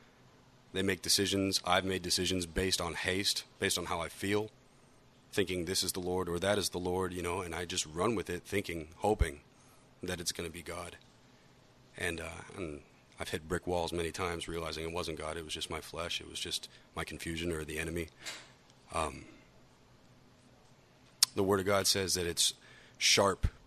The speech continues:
and it divides the soul and the spirit. And I've learned that that's important. I didn't know why it was dividing the soul and the spirit. You know, I had no clue. I didn't, I didn't know why that was important to me. I didn't know why it was written in the Bible. And, um,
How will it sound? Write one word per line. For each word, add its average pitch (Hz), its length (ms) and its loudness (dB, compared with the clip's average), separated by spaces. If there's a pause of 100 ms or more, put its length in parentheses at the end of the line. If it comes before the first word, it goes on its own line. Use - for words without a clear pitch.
(440)
and 92 120 2
it 82 180 -4
divides 95 460 2
the 87 100 -2
soul 101 380 6
and 92 80 0
the 85 60 0
spirit. 85 420 0 (1400)
And 90 440 0 (100)
I've 90 260 0
learned 95 400 4
that 87 300 0 (1200)
that's 95 180 2
important. 82 460 -2
I 87 80 2
didn't 107 160 4
know 107 80 6
why 98 360 4
it 95 100 2
was 92 120 -2
dividing 90 380 -4
the 87 60 -2
soul 87 220 0
and 82 80 -2
the 78 60 -2
spirit. 80 300 -2
You 82 100 -4
know, 87 80 2
I 90 100 4
had 87 100 0
no 92 180 4
clue. 98 380 4
I 90 100 2
didn't, 90 180 -8 (180)
I - 20 -16
didn't 95 160 0
know 98 80 4
why 98 100 8
that 95 100 6
was 87 120 -2
important 101 320 2
to - 80 -2
me. 101 100 6
I - 20 2
didn't 90 120 2
know 90 80 2
why 87 120 2
it 85 40 -2
was 78 120 -4
written 92 140 -2
in 82 60 -2
the 78 80 -6
Bible. 92 400 2 (960)
And, 92 280 4
um, 80 400 2